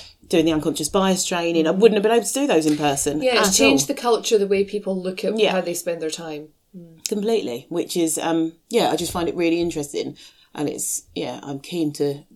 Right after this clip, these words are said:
Speaker 1: kind of look into that some more and
Speaker 2: Yeah.
Speaker 1: how, how people can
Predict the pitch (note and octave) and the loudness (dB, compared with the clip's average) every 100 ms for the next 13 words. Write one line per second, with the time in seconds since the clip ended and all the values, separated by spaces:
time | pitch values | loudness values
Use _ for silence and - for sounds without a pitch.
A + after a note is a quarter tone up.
0 | _ - G#3+ F#3+ F#3 - G#3 F#3+ - C#3+ | _ -6 -2 0 0 0 0 0 -2 -4
1 | - D#3+ E3+ D#3 - D3+ D3 D#3 D#3 D#3 | -4 -2 0 0 2 0 0 0 0 -2
2 | - - - _ - A3 G#3+ F#3+ F#3+ F3+ | -8 -20 -20 _ -12 -4 -2 -2 -2 -2
3 | F#3 F3+ F3 E3+ | -2 -6 -6 -6